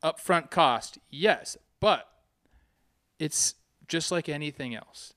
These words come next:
It's made to either A, save you money or make you more money. These guys don't just put their money somewhere to lose it. The w-, reason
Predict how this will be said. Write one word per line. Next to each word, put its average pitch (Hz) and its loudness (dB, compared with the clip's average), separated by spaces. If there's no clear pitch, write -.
It's 156 -6
made 156 -2
to 139 -8
either 117 -6
A, 180 2
save 180 -2
you 143 -4
money 120 -6
or 131 -4
make 120 -8
you 127 -8
more 127 -6
money. 117 -12
These 131 -10
guys 180 -2
don't 175 -4
just - -6
put - -6
their 156 0
money 147 -2
somewhere 123 -4
to 135 -2
lose 117 -8
it. - -18
The 113 -8
w-, 117 -8
reason 143 4